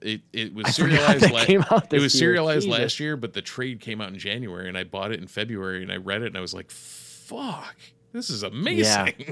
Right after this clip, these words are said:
Speaker 1: <laughs>
Speaker 2: And I, I read, like, the first, like, three issues, and I, again, I, like, didn't put on my pull list, so I, like, s-,
Speaker 1: Yep.
Speaker 2: missed a week, and so, yeah. Um,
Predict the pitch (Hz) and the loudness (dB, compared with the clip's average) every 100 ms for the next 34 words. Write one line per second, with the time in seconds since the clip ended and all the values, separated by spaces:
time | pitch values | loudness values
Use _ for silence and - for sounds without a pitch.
0 | - - _ _ _ _ 139 170 175 175 | -14 -20 _ _ _ _ 2 4 4 2
1 | 185 214 208 180 - 190 185 - 165 185 | 4 6 6 4 2 4 4 0 0 4
2 | 175 - 120 101 110 113 113 117 117 117 | 4 4 0 0 0 2 2 0 0 2
3 | 135 101 104 104 104 - 117 117 131 131 | 4 4 2 2 0 -2 -2 0 2 2
4 | 127 - 123 120 113 113 101 95 92 - | 2 2 4 4 2 2 2 2 0 -4
5 | - 113 117 131 120 107 110 110 - - | -4 2 2 2 0 2 0 0 -6 -20
6 | _ _ _ 101 92 98 90 87 98 _ | _ _ _ -12 -6 -4 -2 -4 -10 _
7 | _ _ - 95 76 - _ _ _ _ | _ _ -6 -6 -6 -10 _ _ _ _
8 | _ _ _ _ _ _ 107 95 90 90 | _ _ _ _ _ _ -4 -2 -2 -2
9 | 87 | -8